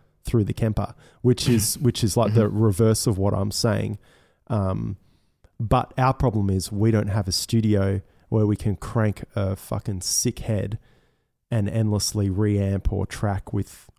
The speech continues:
Speaker 1: with a head. So I like the idea of a small head and doing it in a sort of a silent way with, um, you know, a analog front end and then a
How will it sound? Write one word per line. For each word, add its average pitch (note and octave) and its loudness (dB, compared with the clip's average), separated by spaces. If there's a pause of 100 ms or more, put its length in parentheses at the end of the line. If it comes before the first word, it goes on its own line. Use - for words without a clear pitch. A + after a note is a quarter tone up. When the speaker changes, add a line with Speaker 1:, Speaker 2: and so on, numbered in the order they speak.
Speaker 1:
with G#2 -2
a G#2 -2
head. F#2 -2
So G2+ 0 (460)
I B2+ 4
like A#2 2
the A2+ 4
idea G#2 4
of F#2 0
a G2 0
small C#3 4
head E3 2 (600)
and G#2 0
doing A2 4
it G2+ 0
in G#2+ 2
a F#2+ 0
sort G#2+ -2
of F#2+ -2
a G2 -4
silent G#2+ 0 (320)
way G#2+ 2
with, G2 -2 (120)
um, G2 -2 (880)
you A2 0
know, G2 0
a G2+ 2 (100)
analog G#2 2
front G#2+ 0
end G2 0
and G2+ 2
then G2 2
a F#2+ -2